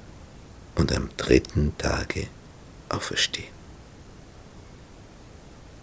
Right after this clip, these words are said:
Es ist das erste Mal, dass Jesus das so konkret anspricht.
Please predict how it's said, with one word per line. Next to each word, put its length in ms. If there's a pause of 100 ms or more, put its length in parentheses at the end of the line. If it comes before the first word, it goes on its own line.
(300)
Es 160
ist 160
das 160
erste 380
Mal, 240
dass 240
Jesus 420
das 240
so 140
konkret 600
anspricht. 600